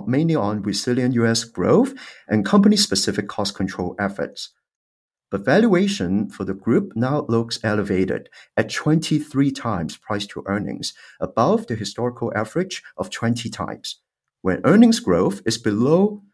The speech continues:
historical average at only point four percent this year. Therefore, it's time to be selective on U S tech. Now, we favor areas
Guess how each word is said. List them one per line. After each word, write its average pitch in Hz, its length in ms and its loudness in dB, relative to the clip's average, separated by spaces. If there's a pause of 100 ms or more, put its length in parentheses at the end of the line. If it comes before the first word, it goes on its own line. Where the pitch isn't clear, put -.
(140)
historical 127 520 -4
average 104 460 -4 (260)
at 104 200 -2
only 190 280 6
point 110 440 -4
four 151 300 -4
percent 92 680 -6
this 101 260 -8
year. - 240 -6 (760)
Therefore, 135 440 2 (160)
it's - 160 0
time 233 360 6
to - 120 2
be - 80 2
selective 208 720 -2
on 98 180 0
U 104 120 2
S 101 140 -2
tech. - 260 -8 (580)
Now, 95 60 2
we 104 140 2
favor 220 560 4
areas 127 500 2